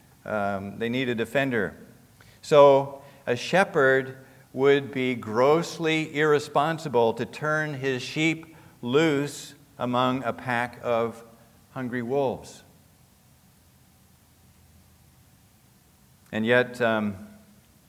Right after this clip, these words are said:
the Lord Jesus says that he is sending them out as sheep in the midst of wolves. We don't have a slide for that one, thankfully.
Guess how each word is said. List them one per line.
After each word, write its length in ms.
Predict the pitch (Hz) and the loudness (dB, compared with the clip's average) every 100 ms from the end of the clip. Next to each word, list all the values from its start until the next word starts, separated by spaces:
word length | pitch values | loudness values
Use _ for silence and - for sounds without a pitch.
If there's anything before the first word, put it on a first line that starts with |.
| _ _ _ _ _ _ _ _ _ _ _ - | _ _ _ _ _ _ _ _ _ _ _ -4
the 80 | |
Lord 220 | 110 123 107 | 2 2 2
Jesus 480 | 127 123 110 107 | -4 -2 -4 -4
says 320 | - 120 113 - | -2 0 0 -4
that 160 | 104 | -6
he 220 | 107 123 | -6 -8
is 400 | 110 107 101 - - | -6 -6 -8 -16 -20
sending 400 | - - 151 139 | -18 -12 -10 -8
them 120 | 117 | -8
out 300 | 120 135 92 - | -8 -8 -10 -12
as 220 | 98 98 92 | -10 -10 -10
sheep 460 | - 131 107 - | -12 -10 -10 -10
in 80 | 98 | -8
the 80 | 101 | -6
midst 260 | 110 - | -6 -8
of 120 | 107 95 | -10 -4
wolves. 340 | 104 90 78 | -4 -4 -6
We 80 | 101 | -10
don't 160 | 113 | -8
have 160 | 107 95 | -8 -10
a 40 | |
slide 380 | - 107 98 92 | -10 -8 -8 -8
for 140 | - 92 | -10 -6
that 220 | 98 98 | -6 -6
one, 200 | 87 82 | -10 -14
thankfully. 520 | - 92 98 82 71 | -12 -12 -12 -16 -16